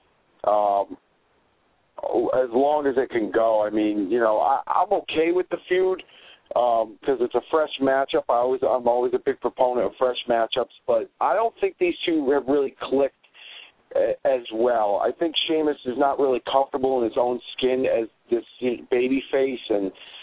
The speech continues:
and, uh, you know, it's just not really working with Del Rio, you know what I mean? They try and play him up like he's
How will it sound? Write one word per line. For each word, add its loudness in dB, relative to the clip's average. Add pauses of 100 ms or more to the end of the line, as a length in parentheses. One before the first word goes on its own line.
(200)
and, 0
uh, 2
you 0
know, 2 (300)
it's -2
just -2
not 0
really 2
working 0
with 0 (100)
Del 2
Rio, 2
you -2
know 2
what 2
I 0
mean? 0
They 0
try 0
and -6
play 2
him 0
up 0
like 2
he's -6